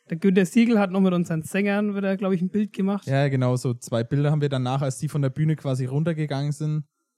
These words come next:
Speaker 2: haben wir sie da hinten in dem kurzen Bereich noch abgefangen und konnten, ähm, ein Bild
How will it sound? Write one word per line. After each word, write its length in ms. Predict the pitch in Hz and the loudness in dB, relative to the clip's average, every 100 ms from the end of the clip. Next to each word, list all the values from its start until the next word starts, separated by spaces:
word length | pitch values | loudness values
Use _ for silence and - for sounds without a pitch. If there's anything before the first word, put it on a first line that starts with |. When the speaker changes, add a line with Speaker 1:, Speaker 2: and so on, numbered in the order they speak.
| _ | _
Speaker 2:
haben 180 | 143 131 | -6 -4
wir 60 | |
sie 160 | 127 135 | -2 -2
da 80 | 127 | -2
hinten 420 | 135 135 139 127 - | -2 -2 -6 -8 -8
in 100 | 131 | -6
dem 160 | 123 | -6
kurzen 460 | 123 139 - 135 127 | -6 -6 -6 -8 -8
Bereich 380 | 123 120 117 123 | -8 -8 -6 -4
noch 120 | 127 | -6
abgefangen 600 | 107 - 135 - 123 127 | -8 -10 -10 -6 -4 -4
und 160 | 123 120 | -6 -4
konnten, 440 | 139 131 131 123 - _ _ _ _ | -4 -2 -6 -6 -8 _ _ _ _
ähm, 300 | 127 123 120 - | -8 -6 -6 -10
ein 100 | 135 | -14
Bild 380 | - 147 160 - | -4 -2 -4 -6